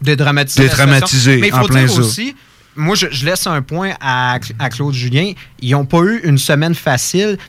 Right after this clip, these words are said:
Speaker 1: puis l'autre semaine précédente non plus. Quand ils ont eu leurs deux matchs, ils ont affronté Washington. Il y a eu, justement, ils ont eu des blessés.
Speaker 2: Ils ont eu des
Speaker 1: Ils, ils ont
Speaker 2: blessés.
Speaker 1: eu des blessés, mais aussi, je veux dire, ça a été très difficile de jouer deux matchs en deux soirs. Ensuite,
Speaker 2: Mm.
Speaker 1: rejouer deux matchs en deux soirs, ça, ça a pas été facile pour le Canadien.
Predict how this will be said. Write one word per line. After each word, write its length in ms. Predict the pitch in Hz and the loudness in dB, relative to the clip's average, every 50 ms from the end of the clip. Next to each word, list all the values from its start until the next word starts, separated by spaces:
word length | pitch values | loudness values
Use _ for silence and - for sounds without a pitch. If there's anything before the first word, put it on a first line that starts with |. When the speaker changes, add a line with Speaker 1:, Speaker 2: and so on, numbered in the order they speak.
| - | -2
Speaker 1:
puis 100 | - 165 | 0 2
l'autre 320 | 147 143 156 190 220 - - | 4 4 4 4 2 0 0
semaine 260 | 180 160 160 185 185 | 0 0 0 0 0
précédente 440 | - 160 135 - 151 147 165 175 175 | 0 -2 -2 0 0 0 0 2 2
non 200 | 143 135 131 120 | 2 2 2 0
plus. 240 | - - 131 127 - - - - - | 0 0 0 0 0 -2 -8 -14 -4
Quand 120 | - 175 180 | 0 2 2
ils 100 | 180 175 | 4 4
ont 100 | 160 160 | 2 2
eu 60 | 180 | 2
leurs 180 | 175 160 147 135 | 2 2 2 2
deux 200 | 131 139 139 131 | 2 4 4 4
matchs, 300 | 139 156 190 202 - - - - - | 4 4 2 0 -2 -6 -8 -4 0
ils 100 | 127 127 | 2 4
ont 80 | 123 127 | 4 2
affronté 320 | 127 - 135 135 127 151 151 | 2 2 0 0 2 2 2
Washington. 560 | 143 139 135 - - 127 117 - 156 165 165 | 2 2 2 2 2 0 2 2 2 4 4
Il 40 | 135 | 4
y 40 | |
a 40 | 127 123 | 4 2
eu, 80 | 117 123 - - - | 2 -2 -6 -10 -6
justement, 360 | 123 117 110 - 135 131 147 151 - - | -2 -2 0 2 2 2 2 2 2 2
ils 100 | 123 127 | 2 4
ont 80 | 131 135 | 4 4
eu 40 | 131 | 4
des 120 | 139 135 | 2 2
blessés. 400 | 117 131 135 135 - - 175 214 | 2 2 2 2 2 2 2 2
Speaker 2:
Ils 140 | - - 113 | 4 4 4
ont 100 | 113 113 | 4 6
eu 60 | 113 | 4
des 60 | 110 113 | 4 4
Speaker 1:
Ils, 80 | 113 | 4
ils 40 | 113 120 117 156 170 | 4 2 2 2 2
ont 20 | - | 2
Speaker 2:
blessés. 40 | 170 | 2
Speaker 1:
eu 40 | - | 2
des 100 | 170 165 | 2 0
blessés, 340 | 156 160 147 143 - 226 247 | 0 0 0 0 0 -2 -2
mais 180 | 226 180 - 147 | -4 -6 -4 -4
aussi, 320 | 143 135 135 - - 214 | -2 -2 -2 -2 -4 -4
je 80 | 185 170 | -4 -4
veux 60 | 156 | -4
dire, 220 | 135 135 175 202 190 | -2 -4 -4 -4 -4
ça 120 | - 156 | -2 -2
a 40 | 139 | -4
été 180 | 131 - 156 | -2 -4 -6
très 180 | 139 - 214 208 | -6 -4 -6 -6
difficile 480 | 170 156 147 139 - - 196 214 202 165 | -4 -4 -4 -4 -4 -2 -2 -2 -2 -4
de 80 | 139 143 | -6 -8
jouer 240 | 131 - 139 147 | -4 -2 -2 0
deux 160 | 147 139 147 143 | 2 2 2 2
matchs 220 | 151 156 160 - | 2 0 0 -2
en 100 | 170 151 | -2 -2
deux 120 | 139 139 131 | 0 -2 -2
soirs. 260 | - 175 190 208 - - | 0 0 -2 -2 0 0
Ensuite, 360 | 143 139 135 - - 175 190 | 0 0 0 0 0 0 0
Speaker 2:
Mm. 360 | 104 104 - - - - - 127 | 0 -4 -8 -10 -10 -6 -2 2
Speaker 1:
rejouer 680 | 117 139 185 233 247 202 160 170 185 247 285 277 262 - | 4 4 4 4 4 2 2 0 -2 -2 -4 -6 -6 -2
deux 180 | 131 143 160 156 | 0 2 4 4
matchs 220 | 160 170 180 - | 2 2 0 0
en 120 | 185 165 156 | -2 -2 0
deux 180 | 147 147 139 | 0 -2 -2
soirs, 400 | 135 - 165 160 185 208 196 151 - - - - | -2 -2 -2 -2 -2 -2 -4 -6 -8 -14 -14 -10
ça, 240 | - - 156 143 135 | -4 -2 -2 -2 -2
ça 140 | - - 185 | -2 -2 -2
a 40 | 135 | 0
pas 100 | - 233 | 0 0
été 160 | 233 - 240 | 0 0 -2
facile 340 | - - 185 170 - 220 226 | -2 0 0 0 2 0 0
pour 140 | - - 170 | 0 0 0
le 100 | 151 147 | 0 0
Canadien. 460 | 143 - 156 143 139 139 139 170 185 | 0 2 2 2 4 4 2 2 0